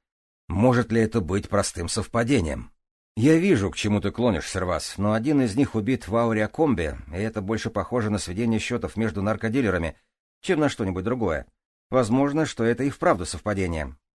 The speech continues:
«Я не верю в совпадения», — сказал Сервас. «Вы только что сказали, что парень ни в чём не был замешан и что никто не слышал никаких выстрелов.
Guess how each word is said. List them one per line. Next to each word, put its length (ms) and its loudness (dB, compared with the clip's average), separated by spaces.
«Я 400 -4
не 200 0
верю 260 -4
в 60 -12
совпадения», — 800 -6
сказал 300 -6
Сервас. 480 -4
«Вы 160 -4
только 320 -2
что 180 -6
сказали, 500 -4
что 240 -6
парень 360 -2
ни 80 -4
в 100 -14
чём 240 -2
не 140 -2
был 140 -4
замешан 580 -4
и 20 -10
что 220 -8
никто 260 -6
не 100 -4
слышал 360 -6
никаких 460 -6
выстрелов. 580 -4